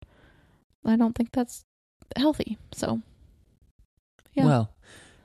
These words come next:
Speaker 2: these next couple episodes are all about being healthy and well-rounded.
Speaker 1: Yeah.
Speaker 2: And
Speaker 1: That
Speaker 2: not
Speaker 1: was, like, a tangent, kind of.
Speaker 2: Yeah.
Speaker 1: But it's, like, a,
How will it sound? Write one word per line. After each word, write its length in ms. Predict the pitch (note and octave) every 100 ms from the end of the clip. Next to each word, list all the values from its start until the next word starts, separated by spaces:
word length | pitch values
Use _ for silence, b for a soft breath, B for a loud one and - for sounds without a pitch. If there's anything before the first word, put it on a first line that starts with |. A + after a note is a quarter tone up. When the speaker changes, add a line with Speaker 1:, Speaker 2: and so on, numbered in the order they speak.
| b -
Speaker 2:
these 200 | C3 A#2+
next 280 | B2 A#2+ -
couple 260 | - A2+ A2+
episodes 540 | A#2 A2+ B2+ C3 B2
are 120 | A2
all 340 | G#2+ G#2+ A2 -
about 600 | A#2 G#2+ G#2 A2 - - - _ - -
being 280 | G#2+ A#2 B2
healthy 480 | C3+ - G2+ G2 -
and 160 | A2+ A2
well-rounded. 600 | A2 A#2 A#2 D4+ A#3 -
Speaker 1:
Yeah. 120 | G#2+ - b b b b
Speaker 2:
And 100 | A#2
Speaker 1:
That 80 | A#3
Speaker 2:
not 80 | A3+
Speaker 1:
was, 100 | C#4
like, 140 | C4
a 40 | A#3
tangent, 480 | B3+ G#3+ G#3+ G3 -
kind 220 | F#3+ -
of. 180 | G#3+ - - B
Speaker 2:
Yeah. 260 | C#3+ E3+ E3
Speaker 1:
But 140 | - C#4
it's, 140 | -
like, 120 | F#4+
a, 100 | -